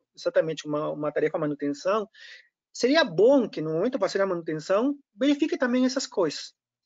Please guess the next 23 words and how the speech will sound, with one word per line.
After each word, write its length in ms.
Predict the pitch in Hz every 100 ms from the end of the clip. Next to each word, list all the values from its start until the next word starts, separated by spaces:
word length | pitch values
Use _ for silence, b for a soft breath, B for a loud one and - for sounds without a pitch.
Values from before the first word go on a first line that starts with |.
| -
tá? 220 | 156 208
Tem 140 | 320
coisas 200 | 339 370
um 60 | 311
pouquinho 200 | 302 320
mais 120 | 320
complexas 400 | 339 294 277 285
que 80 | 277
você 140 | 262
não 100 | 277
vai 100 | 269
conseguir 640 | 269 277 220 185 220 175 139 b b b _ -
mo-, 160 | 160
eh, 560 | 175 180 170 160 156 151
modificar, 600 | 156 165 156 226 - 151
mas, 280 | 147 143 -
eh, 360 | - - - - _
pelo 140 | 220 233
menos 180 | 269
uma, 180 | 269 277 254
um, 440 | 226 226 208 185 165 160 190 180 185 185
uma 180 | 208 190
guia. 280 | 156 120